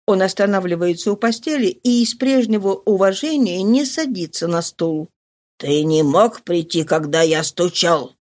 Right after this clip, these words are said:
говорит отец. "Я был в погребе", — отвечает сын. "Не верю. У нас есть спички?" "Спички?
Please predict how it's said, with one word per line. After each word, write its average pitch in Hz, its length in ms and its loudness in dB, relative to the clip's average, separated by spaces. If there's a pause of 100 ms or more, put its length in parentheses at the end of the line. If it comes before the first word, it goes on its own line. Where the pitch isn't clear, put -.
(120)
говорит 165 460 -2
отец. 151 500 -8 (520)
"Я 226 260 2
был 220 220 2
в - 100 -12
погребе", — 147 720 -2 (100)
отвечает 151 580 -4
сын. 135 400 -6 (320)
"Не 151 240 0
верю. 180 520 2 (180)
У 151 100 -2
нас 170 260 0
есть 233 280 4
спички?" - 720 -8 (340)
"Спички? - 840 -2